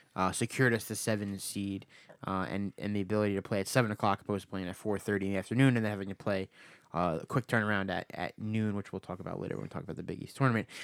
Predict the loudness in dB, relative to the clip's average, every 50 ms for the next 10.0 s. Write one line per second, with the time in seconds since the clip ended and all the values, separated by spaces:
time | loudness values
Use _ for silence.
0 | -14 _ _ 6 8 8 8 6 4 -6 -20 -12 _ 2 6 8 8 8 8 6
1 | 4 0 -2 -4 -10 _ _ _ _ _ 4 8 10 12 12 12 12 10 8 8
2 | 2 0 4 8 10 10 10 8 6 6 8 8 8 8 4 -2 -20 -20 -20 -20
3 | -20 _ -20 -20 -18 -18 -20 _ _ _ _ -4 -2 0 0 0 -2 -8 -20 -20
4 | _ _ _ _ -10 -6 -4 -2 0 0 0 -2 -2 -4 -4 -4 -4 -4 -2 -2
5 | -2 -2 -2 -2 0 -2 -2 0 2 2 2 2 0 -2 -8 -4 2 4 4 6
6 | 6 4 2 0 _ -16 -20 -20 -20 _ _ -8 -4 -2 -2 -2 -2 -2 -2 -2
7 | -2 -2 -2 -4 -2 -2 0 0 0 0 -2 -6 -6 -6 -6 -4 0 0 0 0
8 | 0 -2 -2 0 0 0 0 -2 -2 -2 -2 -2 -2 0 0 2 4 4 2 0
9 | -4 _ _ _ -20 -20 _ _ -12 -6 -2 0 0 2 2 0 -2 -4 -6 -10